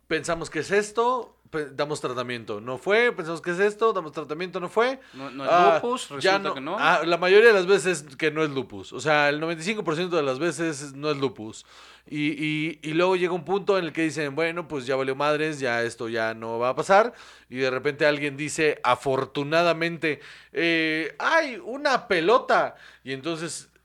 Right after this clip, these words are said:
Speaker 1: House voltea y le dice,
Speaker 2: Momento.
Speaker 1: "Un momento". Y de repente llega y dice, "¿Por qué esto y esto es así y esto es así?". Y
Speaker 2: Como la
Speaker 1: entonces,
Speaker 2: pelota.
Speaker 1: y entonces,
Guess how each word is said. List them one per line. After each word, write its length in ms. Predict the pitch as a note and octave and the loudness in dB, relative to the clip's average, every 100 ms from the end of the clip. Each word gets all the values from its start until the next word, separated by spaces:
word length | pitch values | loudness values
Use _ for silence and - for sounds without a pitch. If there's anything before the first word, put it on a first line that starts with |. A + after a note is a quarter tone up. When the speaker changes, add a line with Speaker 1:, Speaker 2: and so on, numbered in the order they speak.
| _ C#3 | _ -12
Speaker 1:
House 400 | - E3+ F3 D#3 | 0 4 4 2
voltea 300 | D3 C#3 E3 | 0 2 2
y 40 | D#3 | 0
le 60 | |
dice, 280 | D3 B2+ - _ | -2 -6 -8 _
Speaker 2:
Momento. 400 | A#2 F#2+ - - - | -20 -12 -12 -12 -8
Speaker 1:
"Un 300 | C#3+ A#2+ G#2 | -8 -8 -12
momento". 840 | F#2+ F2 F2 G2+ A2 A2 A2 G#2 - _ - - - _ | -8 -6 -8 -6 -2 -2 -2 -12 -20 _ -20 -20 -20 _
Y 100 | C#3+ | -6
de 180 | D3 D3 | -2 0
repente 500 | D#3 E3 E3+ G#3 F#3+ | -2 -4 0 0 0
llega 180 | F#3+ F#3+ | 0 0
y 40 | |
dice, 220 | F3+ E3+ - D#3 | -2 -4 -6 -4
"¿Por 140 | B3 | -4
qué 80 | B3+ | 0
esto 240 | F#4 C4+ A#3 | 0 2 2
y 100 | B3 | 2
esto 200 | - A#3 | -2 0
es 80 | F#3+ | 0
así 240 | F3 A3+ G#3 | -4 -8 -2
y 80 | |
esto 220 | G#3+ G#3 E3+ | -4 -4 -10
es 60 | |
así?". 320 | C#3+ G#3+ A3+ F3 | -6 -6 -4 -2
Y 40 | |
Speaker 2:
Como 140 | D#3+ | 2
la 60 | A3 | 4
Speaker 1:
entonces, 220 | A3+ G#3 | 4 2
Speaker 2:
pelota. 500 | A#2 G2+ A2+ - - - - | 0 0 -2 -2 -6 -10 -8
Speaker 1:
y 80 | D#3 | -4
entonces, 420 | E3 G#3 G#3+ | 2 4 4